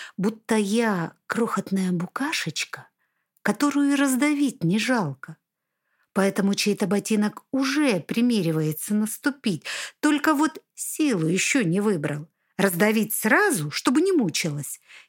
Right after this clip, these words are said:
или слегка, чтоб покалечить.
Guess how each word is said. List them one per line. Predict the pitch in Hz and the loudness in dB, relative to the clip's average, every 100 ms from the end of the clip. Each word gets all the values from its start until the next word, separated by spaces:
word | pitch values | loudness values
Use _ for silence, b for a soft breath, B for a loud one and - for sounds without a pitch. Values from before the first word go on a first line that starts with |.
| _ | _
или | 392 370 | -2 0
слегка, | 349 - 320 - - 151 151 _ _ _ - | 0 -2 -2 -4 -8 -6 -8 _ _ _ -12
чтоб | - - - | -12 -10 -2
покалечить. | 262 262 285 165 - - - - | -2 2 0 0 -4 -8 -8 -20